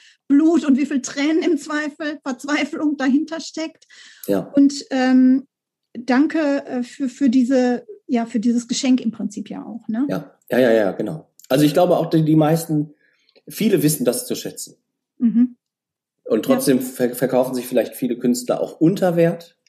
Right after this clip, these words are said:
Speaker 1: Mhm.
Speaker 2: weil,
Speaker 1: Oder
Speaker 2: weil
Speaker 1: trauen
Speaker 2: viele
Speaker 1: sich auch nicht,
Speaker 2: trauen
Speaker 1: ne?
Speaker 2: sich nicht, genau, ver-, haben
Speaker 1: Ja.
Speaker 2: vielleicht auch eine schlechte Rechnung.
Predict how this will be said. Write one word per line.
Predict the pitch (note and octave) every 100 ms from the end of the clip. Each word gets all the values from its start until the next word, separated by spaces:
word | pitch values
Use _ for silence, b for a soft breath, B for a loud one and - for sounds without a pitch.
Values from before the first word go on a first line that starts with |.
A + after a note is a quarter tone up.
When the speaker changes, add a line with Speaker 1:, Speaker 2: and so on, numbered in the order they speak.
| _ -
Speaker 1:
Mhm. | A#3 A#3 A#3+ -
Speaker 2:
weil, | A2+ - -
Speaker 1:
Oder | A#3+ -
Speaker 2:
weil | B2+
Speaker 1:
trauen | E4+
Speaker 2:
viele | A4+ F#4
Speaker 1:
sich | E4+
auch | A#3+
nicht, | G#3+ G#3 -
Speaker 2:
trauen | C4
Speaker 1:
ne? | F3
Speaker 2:
sich | E3
nicht, | E3+ E3
genau, | - C3 C#3
ver-, | - -
haben | A2+ D3
Speaker 1:
Ja. | D#3+
Speaker 2:
vielleicht | D#3+ C3+ -
auch | A#2
eine | B2
schlechte | - A2 -
Rechnung. | G2 G2 D#3 G3